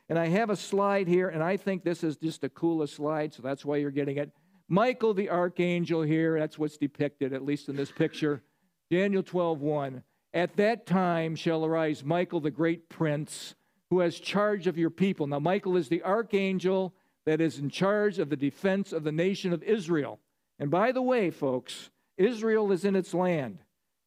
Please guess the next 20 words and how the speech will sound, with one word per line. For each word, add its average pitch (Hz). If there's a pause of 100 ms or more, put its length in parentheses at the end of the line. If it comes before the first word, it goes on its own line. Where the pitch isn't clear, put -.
and 160
Israel 220
will 214
not 190 (240)
be 196
displaced 175
from 170
its 160
land. 156 (420)
I 165
don't 202
care 190
what 190 (360)
Arab, 185
Arab 214
armies, 208 (160)
I 170
don't 190
care 185
what 214